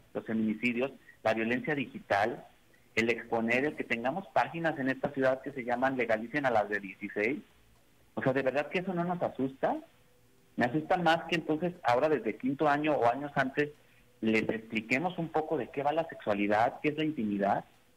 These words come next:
Entonces sí, la intención es apostarle desde ahí y nos tenemos que sumar todos. Más allá del con mis hijos no, es entender el cómo sí.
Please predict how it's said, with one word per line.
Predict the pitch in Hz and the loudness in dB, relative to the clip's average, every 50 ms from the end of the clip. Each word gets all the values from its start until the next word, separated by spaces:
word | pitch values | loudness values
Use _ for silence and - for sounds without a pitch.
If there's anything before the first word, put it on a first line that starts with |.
| _ - - - _ _ | _ -20 -20 -20 _ _
Entonces | - 131 131 - 156 - 196 - - | -4 -2 -2 -2 -2 -2 -2 -2 0
sí, | 220 226 220 160 | 0 0 0 2
la | 143 135 | 2 0
intención | 127 131 - 131 123 - 160 170 196 | 0 0 -4 -8 -6 -6 -6 -4 -4
es | 208 202 - - | -4 -4 -4 -4
apostarle | - 151 - 117 110 - 135 151 185 190 | -4 -2 -2 -4 -4 -2 -2 0 0 0
desde | 170 120 113 | 0 0 0
ahí | 107 110 143 175 165 127 - | 2 2 2 0 -2 -2 -2
y | 127 | -2
nos | 123 117 - | -2 -2 -2
tenemos | - 135 156 175 190 - | -2 -2 -2 -2 -4 -6
que | - 196 180 | -6 -8 -6
sumar | - 185 180 175 175 175 - | -6 -2 0 0 0 0 0
todos. | - 147 156 156 120 98 - - - - - - - _ - | 0 0 2 2 0 -2 -4 -10 -20 -20 -20 -20 -20 _ 0
Más | - 147 - 226 | 2 2 2 2
allá | 196 185 180 180 | 2 0 0 2
del | 175 180 170 156 | 2 2 0 0
con | - 127 117 113 117 | 0 -2 -2 -2 -2
mis | 117 117 - - | -6 -8 -4 -4
hijos | 156 156 175 175 170 - | -4 0 0 -2 -2 0
no, | 135 131 135 165 202 226 - - | 0 2 2 2 2 0 0 0
es | 127 135 - - - - - - _ - | 0 0 0 -2 -10 -20 -20 -20 _ -4
entender | 120 120 113 110 117 113 113 113 143 151 | -2 -2 -2 0 -2 0 2 2 2 2
el | 165 160 - | 0 -4 -2
cómo | - 156 143 143 135 - | -4 -4 -4 -4 -6 -6
sí. | - 120 113 107 104 - | -6 -6 -6 -6 -8 -10